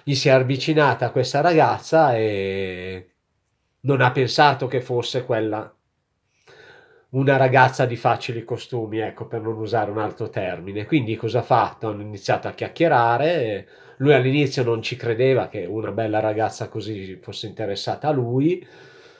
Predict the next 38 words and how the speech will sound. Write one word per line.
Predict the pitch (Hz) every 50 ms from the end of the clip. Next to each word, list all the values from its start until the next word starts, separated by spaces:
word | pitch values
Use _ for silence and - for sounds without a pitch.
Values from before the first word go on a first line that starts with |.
| _ _ - _ _ _ _ _ _ _ _ _
Quindi | - 175 131 127
è |
andato | 117 110 113 123 123 156 151
su, | 143 - 165 156
ha | 123 -
prenotato | 123 123 113 117 117 117 120 113 - - 139
la | 160 175 170
camera, | - 131 107 101 104 110 131 147 165 190 202 202 196 185 170 _ _ _ _ _ _ _
si | _ - -
sono | - 123 113
messi | 123 120 - - 160
lì, | 151 175
hanno | 160 120 117 117 110
parlato, | - 143 147 135 135 139 151 147 120 127 107
perché | 101 110 107 117
praticamente | - 123 117 117 - 123 143 143 139 131 - 117
hanno | 110 110 117 113
parlato | - 123 120 120 113 113 117 117 117 - 104
perché | 82 98 85 - - 98 - - - _ _ _ _ _ _ 113 117
lui | 110 110 123 117
non | 110 107 104
ha | 101 95
pensato | - 120 110 110 - 127 120 110 - 113 -
che | 120 107
fosse | - - 120 110 110 - 120
una | 110 107 107 104
di | 95 107 107
quelle. | - 120 107 98 95 95 104 113 135 151 170 - _ _ - - - - - - - - _ _ _ _ _ _ _ _
È | - - 165 165
arrivato | 139 131 135 160 180 180 160 127 120 117 120 - 160 165
il | 151 127 123 123 117 113 110 110 107 -
protettore, | 120 123 110 - 113 - _ - 185 160 139 117 104 104
il | -
protettore | - 127 123 127 147 143 - 165 151 127 117
ha |
iniziato | 113 120 113 - - 135 123 - 110
a | 101
picchiarlo, | - - - - - 139 104 92 87 - - 123 139 165 - - -